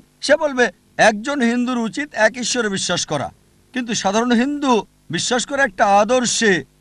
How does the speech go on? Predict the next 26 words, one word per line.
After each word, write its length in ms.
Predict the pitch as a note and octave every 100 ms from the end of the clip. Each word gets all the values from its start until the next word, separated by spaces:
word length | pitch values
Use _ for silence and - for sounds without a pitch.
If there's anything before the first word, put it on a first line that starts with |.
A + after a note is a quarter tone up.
| -
সেটা 440 | - F#3+ G#3 F#3+ -
প্যানথেইজম, 720 | - G#3+ G3 G3+ F#3 D3+ D3 F#2 _ _ _ _ -
তার 160 | F3
মানে 300 | G3+ B3 D4 D#4+ _ _
সবকিছু 640 | - C4+ D#4+ - B3+ A3
ঈশ্বর। 640 | G#3+ G#3 F#3+ - G#3 D#3+ F2+ _ _ _ _ _ _ _ -
গাছ 300 | F#3 A3+ -
হলো 180 | G3 F#3+
ঈশ্বর, 340 | - F#3 E3+ - _
সূর্য 340 | - A3+ E3+ E3
ঈশ্বর, 380 | F#3 - F#3+ F#3 - _ _ _ _ _
চাঁদ 240 | - G3+ G3+
হলো 160 | G3
ঈশ্বর, 380 | F#3+ - G3 G3 F#3+ _ _ _
মানুষ 300 | D3 F#3 F3+
হলো 160 | F3 F3+
ঈশ্বর, 300 | E3+ G#3+ A#3 _ _ _ _ _
আর 120 | C4 -
সাপও 400 | - G3+ F3+ E3
ঈশ্বর। 300 | - - F#2+ _ _ _ _ _ _ _
আমরা 280 | - A#3 C#4+
মুসলিমরা 500 | A3 G3+ F#3+ D4 D#4+
বিশ্বাস 400 | C#4+ B3 A3+ G3+
করি 280 | G3 G3+ A#3 - _ _ _ _ _ _ _ - - -
সবকিছু 520 | - C4+ D4 C4+ B3+
ঈশ্বরের। 720 | A3 G3+ - - G3+ F#3 F#3